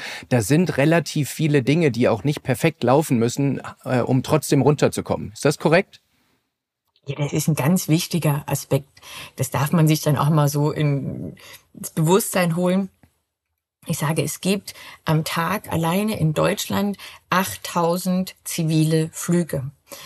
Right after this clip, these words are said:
Speaker 2: Es gibt zu jeder Zeit nach
Speaker 1: Mhm.
Speaker 2: Corona ungefähr eine Million Menschen, die gleichzeitig in der Luft sind, weltweit.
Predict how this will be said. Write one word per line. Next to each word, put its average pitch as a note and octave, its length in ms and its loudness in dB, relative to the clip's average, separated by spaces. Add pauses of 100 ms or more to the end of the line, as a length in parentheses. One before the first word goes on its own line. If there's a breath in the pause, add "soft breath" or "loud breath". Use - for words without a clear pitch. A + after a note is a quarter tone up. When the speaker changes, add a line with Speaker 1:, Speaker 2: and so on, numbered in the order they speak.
(240 loud breath)
Speaker 2:
Es D#3+ 220 -2
gibt A3+ 400 -2
zu - 160 -4
jeder F3 400 2
Zeit F3 640 -2 (280)
nach C#3+ 300 0
Speaker 1:
Mhm. A#2 40 -10
Speaker 2:
Corona G3 520 0 (360 loud breath)
ungefähr A3+ 520 2
eine C4 340 0
Million A#3+ 840 0
Menschen, F#3 760 0
die F#3 140 -6
gleichzeitig G3+ 920 -2
in F3+ 80 0
der F3 120 0
Luft E3 320 0
sind, C#3+ 200 2
weltweit. F3 520 2